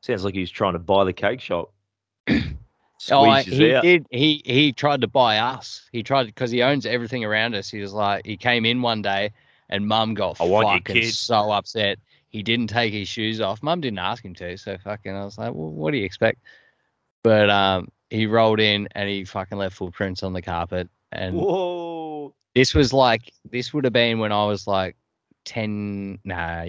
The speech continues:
Speaker 2: older than that, thirteen or fourteen years old.
Speaker 1: Still
Speaker 2: So a
Speaker 1: clenching
Speaker 2: long
Speaker 1: fists.
Speaker 2: time ago, twenty years ago, over, and fucking this dude offered mum and dad a million dollars for our property.
Speaker 1: Really?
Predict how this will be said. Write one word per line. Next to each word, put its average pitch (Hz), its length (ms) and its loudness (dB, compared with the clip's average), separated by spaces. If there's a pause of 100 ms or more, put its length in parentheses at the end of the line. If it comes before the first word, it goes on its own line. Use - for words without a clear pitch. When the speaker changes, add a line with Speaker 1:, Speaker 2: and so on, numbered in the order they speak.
(100)
Speaker 2:
older 90 220 -2
than 85 140 -8
that, 85 200 -8 (140)
thirteen 107 560 2
or 95 100 -2
fourteen 95 420 -2
years 92 220 -4
old. 90 300 -2 (300)
Speaker 1:
Still 92 320 -12
Speaker 2:
So - 0 -
a - 20 -20
Speaker 1:
clenching 104 200 2
Speaker 2:
long 131 180 6
Speaker 1:
fists. 107 80 0
Speaker 2:
time 117 220 4
ago, 92 260 0 (540)
twenty 147 280 2
years 117 180 2
ago, 101 340 4 (560)
over, 104 380 2 (580)
and 104 200 -2
fucking 107 440 0
this 113 180 -2
dude 113 280 2
offered 104 280 0
mum 104 220 0
and 98 60 -4
dad 98 180 0
a 95 40 -4
million 107 420 2
dollars 95 500 -4 (200)
for 95 280 -4
our 90 100 0
property. 87 460 -6 (600)
Speaker 1:
Really? 285 440 -8